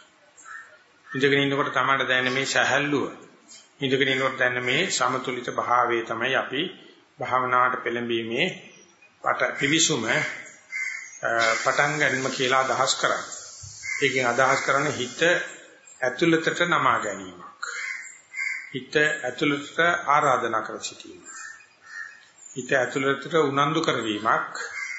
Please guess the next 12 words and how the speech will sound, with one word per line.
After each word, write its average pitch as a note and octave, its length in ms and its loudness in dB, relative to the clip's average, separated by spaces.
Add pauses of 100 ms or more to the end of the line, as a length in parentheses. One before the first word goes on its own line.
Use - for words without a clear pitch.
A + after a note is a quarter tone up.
(400)
ඉතින් C#3 260 0
ඒක C3 200 2
අපි C3 280 0 (140)
භාවනා C3+ 600 2 (1600)
වචන B2 440 2
වලින් C#3+ 280 4
කියනවනම් D3 500 2 (680)
හිත C3 300 -6 (680)
මම B2+ 380 2 (520)
දැන් A2+ 320 2 (520)
මෙතන C#3 460 0
කියන C3 320 0